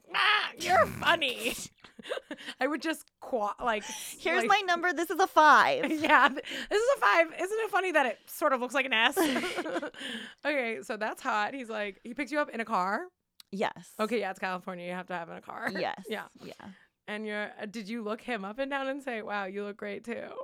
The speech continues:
Speaker 2: Um, no. I just said,
Speaker 1: Did he look
Speaker 2: "Thanks."
Speaker 1: great?
Speaker 2: He did look great.
Speaker 1: Yeah.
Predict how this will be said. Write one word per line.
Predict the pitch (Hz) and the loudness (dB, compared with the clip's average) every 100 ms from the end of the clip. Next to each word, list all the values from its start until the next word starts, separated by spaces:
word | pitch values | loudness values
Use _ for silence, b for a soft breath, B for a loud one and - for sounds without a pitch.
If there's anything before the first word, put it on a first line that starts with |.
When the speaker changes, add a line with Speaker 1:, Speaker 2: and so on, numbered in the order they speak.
| 233 | -4
Speaker 2:
Um, | 226 220 226 226 | -2 -2 -4 -8
no. | - 233 247 262 - | -4 -2 0 -2 -4
I | 254 262 269 | -6 -2 -2
just | 269 - | -2 -4
said, | 262 254 226 | -2 -2 -4
Speaker 1:
Did | 247 | -4
he | 254 | -2
look | 220 220 | -2 -2
Speaker 2:
"Thanks." | 208 190 226 | -2 -2 -2
Speaker 1:
great? | - - | -6 -10
Speaker 2:
He | - | -4
did | 226 208 | -4 -4
look | - | -6
great. | - - - | -12 -14 -10
Speaker 1:
Yeah. | 214 170 | -8 -8